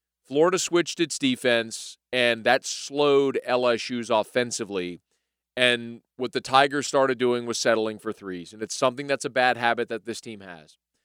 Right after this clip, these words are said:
They work the ball around the perimeter. When they run into a double team or they run into the zone, instead of continuing to penetrate to make a move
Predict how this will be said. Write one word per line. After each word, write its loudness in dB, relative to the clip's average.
They 0
work 4
the -4
ball 6
around 4
the -2
perimeter. 0
When -4
they 0
run 0
into -4
a 2
double 4
team -8
or -2
they -2
run 2
into -4
the 0
zone, 0
instead -2
of -4
continuing -10
to -4
penetrate -2
to -14
make -4
a -10
move -2